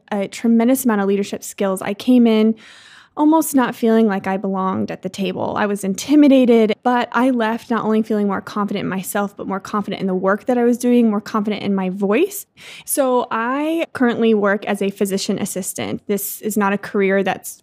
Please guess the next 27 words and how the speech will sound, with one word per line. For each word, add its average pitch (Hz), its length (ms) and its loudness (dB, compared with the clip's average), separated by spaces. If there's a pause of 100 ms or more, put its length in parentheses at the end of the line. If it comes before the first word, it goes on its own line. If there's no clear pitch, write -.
too 262 140 0
common 214 400 4
in 226 80 6
the 196 100 4
world. 190 340 4
It's - 140 -2
only 226 240 6
been 208 180 4
in 208 60 4
the 202 80 4
United 190 300 0
States - 500 -4
since 214 280 -2
the 202 120 -2
nineteen 196 400 0
seventies. 180 560 -4 (460)
The 220 100 -2
best 262 220 2
I 311 40 2
can 294 140 2
equate 233 320 2
it - 60 -12
to 220 160 4
is 202 100 2
a 190 60 2
nurse 185 200 0
practitioner. - 760 -8